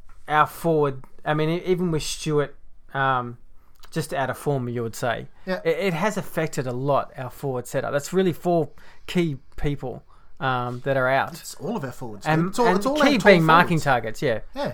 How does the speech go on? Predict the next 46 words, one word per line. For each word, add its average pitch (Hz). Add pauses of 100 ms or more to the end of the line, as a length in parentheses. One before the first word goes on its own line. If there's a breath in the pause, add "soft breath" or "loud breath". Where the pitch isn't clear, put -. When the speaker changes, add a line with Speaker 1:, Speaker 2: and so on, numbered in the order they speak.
(220 soft breath)
Speaker 1:
And, 180
uh, 196
y-, 226
if -
you 262
said 190
who's 160
our, 156
one 151
of 143
our 139
best 147
leaders, 143
is 143
actually 170
Fantasia. 143 (240 soft breath)
Like, 147
when 160
we, 165
Speaker 2:
<laughs> 131
Yeah. 196
Speaker 1:
when 170
we 185
actually 151 (140)
do 156
start 139
lowering 135
our 123
eyes, 139
Fantasia 139
is 120
really 143
good 139
on 131
the 127
lead. 147
So 151
Speaker 2:
A 135
serious 160
bit 143
of 131
class 165
in 139
the 127
forward 165
line. 110